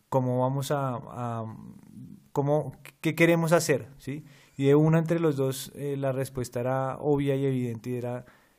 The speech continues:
queremos luchar juntos, queremos estar juntos, eh, todos los días, eh, por sacar adelante, digamos, nuestra relación, por en generarle un entorno,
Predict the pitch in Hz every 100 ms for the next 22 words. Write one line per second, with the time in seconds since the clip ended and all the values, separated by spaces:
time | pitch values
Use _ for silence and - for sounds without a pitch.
0 | _ _ _ 135 123 117 117 139 139 120
1 | 113 143 143 151 156 156 123 117 117 -
2 | - 135 131 131 151 151 _ _ _ _
3 | _ 135 123 123 113 - 131 135 143 139
4 | 127 123 160 160 - - - 131 123 120
5 | - - - - _ _ _ _ _ -
6 | _ _ _ _ 131 120 107 _ _ -
7 | 123 127 123 131 143 127 120 131 127 120
8 | 127 135 139 127 120 107 151 185 208 -
9 | - - _ _ _ _ _ _ _ _
10 | 135 127 127 117 135 123 120 113 117 131
11 | 139 143 135 139 135 135 135